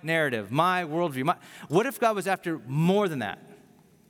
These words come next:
What if through this thing, God's not just re-, uh, about redeeming, um, Israel, but redeeming Eve and her storyline as well? Th-, this is so much bigger than just this one little boy.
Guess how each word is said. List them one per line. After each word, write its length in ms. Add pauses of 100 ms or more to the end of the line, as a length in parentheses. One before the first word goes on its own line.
(300)
What 120
if 80
through 440
this 260
thing, 300
God's 260
not 160
just 260
re-, 240
uh, 160
about 380
redeeming, 840 (200)
um, 300 (280)
Israel, 600 (140)
but 160
redeeming 640 (440)
Eve 600
and 180
her 260
storyline 560
as 140
well? 240 (960)
Th-, 160 (220)
this 180
is 160
so 280
much 260
bigger 320
than 180
just 260
this 200
one 340 (240)
little 320
boy. 460